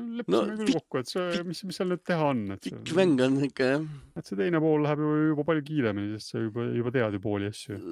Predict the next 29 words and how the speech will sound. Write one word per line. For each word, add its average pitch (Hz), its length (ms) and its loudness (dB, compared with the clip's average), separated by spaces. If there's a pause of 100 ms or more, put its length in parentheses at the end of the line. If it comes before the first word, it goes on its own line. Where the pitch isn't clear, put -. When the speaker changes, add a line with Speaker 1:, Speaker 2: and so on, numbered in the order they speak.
Speaker 2:
Läheb, 160 280 4
läheb 175 240 2
küll, 165 220 6
aga 139 160 2
ikkagi 160 300 2
on 151 120 6 (140)
<laughs> 139 160 6
aega, 117 240 4 (240)
aega 117 320 0
läheb - 160 -6
sinna 110 240 -4
alla 104 140 -2
küll. 107 180 -4 (840)
Nii 113 220 0
et, - 280 -2
äh, 107 360 2 (300)
ja 156 180 2
noh, 170 80 4
selles 170 280 2
suhtes 160 120 -4
ega 156 120 0
siin 143 160 0
ei 139 80 4
olegi 131 200 2
rohkem 123 240 -2
midagi 120 240 -4
lisada, 101 360 -2
et, - 240 -8
äh, - 440 -6